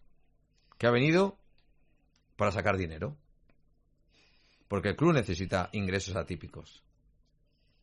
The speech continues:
Merchandising, el ticketing, tema de socios, publicidad, sponsors, lo necesita el club. Porque en televisión vamos a cobrar menos que el año pasado.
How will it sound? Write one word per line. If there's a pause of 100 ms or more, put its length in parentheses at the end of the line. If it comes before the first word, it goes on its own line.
(400)
Merchandising,
el
ticketing,
tema
de
socios, (640)
publicidad,
sponsors, (1400)
lo
necesita
el
club. (1120)
Porque
en
televisión (920)
vamos
a
cobrar
menos
que
el
año
pasado.